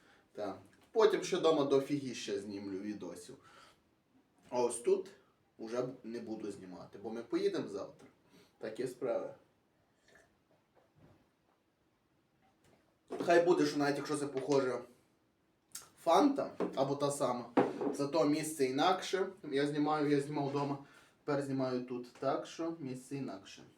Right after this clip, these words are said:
Та, це, це, це та сама фанта. Та, це,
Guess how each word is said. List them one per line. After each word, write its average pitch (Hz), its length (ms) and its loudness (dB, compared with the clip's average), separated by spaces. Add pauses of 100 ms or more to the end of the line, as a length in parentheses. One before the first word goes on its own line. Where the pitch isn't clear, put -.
(1200)
Та, 160 260 6
це, - 80 -4
це, 135 260 -4 (200)
це 147 140 -4
та 160 180 0
сама 156 320 0
фанта. 110 440 -6 (920)
Та, 139 240 4
це, - 360 -4